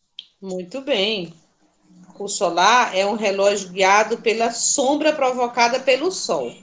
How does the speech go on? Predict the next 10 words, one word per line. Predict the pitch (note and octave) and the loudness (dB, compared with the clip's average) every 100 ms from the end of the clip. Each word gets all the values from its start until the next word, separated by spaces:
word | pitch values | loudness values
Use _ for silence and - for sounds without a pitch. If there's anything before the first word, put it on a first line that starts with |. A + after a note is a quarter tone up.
| - - - - - D3+ | -20 -20 -20 -20 -14 -8
Até | E3+ C4+ E4+ | -2 2 4
hoje, | D4+ C#4 E4+ E4 A#3+ F#3 D#3+ - _ _ _ | 6 8 6 4 -2 -8 -12 -14 _ _ _
ainda | G3+ A3 A#3 A#3+ | 0 0 0 0
nós | A#3 A#3+ - | 0 0 0
temos | A#3 A3+ A3+ - | 0 0 -2 -4
pessoas, | G#3+ G3 - B3+ D4 F4 A#3 F#3 - - - - | -2 -2 0 4 4 6 4 2 -4 -6 -8 -12
né, | G3+ B3 D4 - _ | -4 -4 -4 -8 _
as | - | -8
pessoas | - G#3 - G3+ G3+ | -2 -2 0 -2 -4
idosas, | G#3 F#3+ G#3 A#3 A3 E3 D#3 - - - | -2 4 6 8 6 2 -8 -10 -12 -16